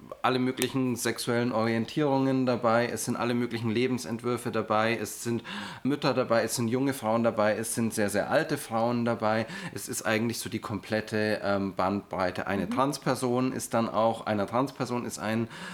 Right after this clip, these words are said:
Speaker 1: Kapitel gewidmet. Also wirklich ein Potpourri von ganz unterschiedlichen Entwürfen.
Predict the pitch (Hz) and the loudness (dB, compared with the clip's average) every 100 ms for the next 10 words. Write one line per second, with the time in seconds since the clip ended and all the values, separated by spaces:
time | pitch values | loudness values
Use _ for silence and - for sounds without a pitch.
0 | 156 - - 110 - - - 113 113 - | -14 -10 -8 -8 -8 -10 -2 0 0 -2
1 | - 117 101 113 - 104 104 - - 110 | -4 -2 0 -2 0 0 -2 -8 -2 0
2 | 117 117 123 143 147 - - - 110 92 | 0 0 0 0 -4 -6 -12 -10 -6 -4
3 | - 139 - 160 139 135 120 104 101 117 | -2 -2 -2 -2 0 -2 -4 -2 0 0
4 | 131 - 127 131 - 113 - 120 - 92 | -2 -2 -2 -2 -4 -8 -10 -10 -8 -8
5 | - 117 147 147 170 | -2 -2 0 -2 -4